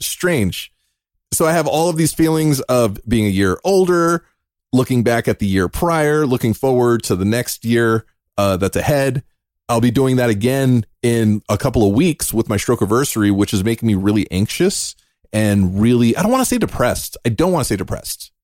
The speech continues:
So I'm not, I'm not gonna say depressed. <laughs> It, it's giving me a lot of heavy feelings, like, a, a lot of heavy emotions where I feel weighed down. Like, I really do. I feel really weighed down, and I feel a little shaky,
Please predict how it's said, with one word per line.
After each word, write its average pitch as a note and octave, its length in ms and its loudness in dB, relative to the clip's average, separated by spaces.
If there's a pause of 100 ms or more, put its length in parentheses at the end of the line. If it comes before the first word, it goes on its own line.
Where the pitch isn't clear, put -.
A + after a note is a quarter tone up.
(120)
So - 140 0
I'm B2+ 60 2
not, A#2+ 180 -2 (220)
I'm C3 60 -2
not C#3 40 0
gonna C3+ 100 0
say A#2 120 0
depressed. G2 440 -4 (380)
<laughs> - 160 -8
It, D#3+ 420 0
it's B2+ 400 -4 (400)
giving C#3+ 300 2
me F#3 60 4
a F3 60 2
lot D3 200 0
of C3 80 -2
heavy D3 480 0
feelings, - 800 -4 (400)
like, A2 120 0
a, B2 40 2 (300)
a F#2 40 -2
lot A#2 200 0
of A2+ 100 -4
heavy B2 320 -2
emotions G2 640 -2
where G2+ 340 0 (320)
I G#2 80 -2
feel C3+ 240 2
weighed G#2 260 0
down. F#2+ 420 -4 (120)
Like, - 100 -10
I A2+ 40 -2
really A#2 320 -4
do. G2+ 220 -2
I - 40 -6
feel A2 220 0
really A#2+ 340 2
weighed F#2+ 540 -4 (420)
down, F2 420 -4 (260)
and G2+ 120 -2
I G2 40 0
feel A2+ 200 2
a - 20 2
little F#2+ 160 0
shaky, C#3+ 720 0